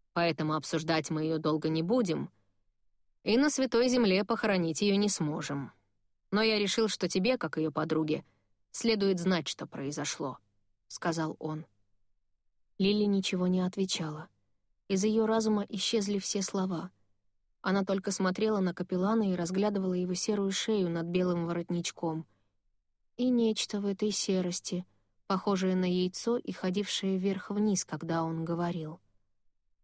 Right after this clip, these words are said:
"Она повесилась", — сказал капеллан. Она пошла в ткацкую мастерскую, забралась на стул и привязала один конец длинного шарфа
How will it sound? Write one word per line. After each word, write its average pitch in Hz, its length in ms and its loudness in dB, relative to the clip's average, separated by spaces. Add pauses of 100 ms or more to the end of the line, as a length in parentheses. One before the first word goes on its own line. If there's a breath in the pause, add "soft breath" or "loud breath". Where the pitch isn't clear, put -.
(220)
"Она 180 280 2
повесилась", — - 840 -4 (240)
сказал 160 420 -2
капеллан. 165 540 -2 (840)
Она 208 220 2
пошла 190 380 0
в - 60 -8
ткацкую 170 500 -2
мастерскую, 175 800 -2 (500)
забралась 185 480 0
на 165 160 0
стул 208 300 2
и 190 80 0
привязала 170 520 2
один 170 260 0
конец 170 360 0
длинного 165 460 0
шарфа 185 500 -2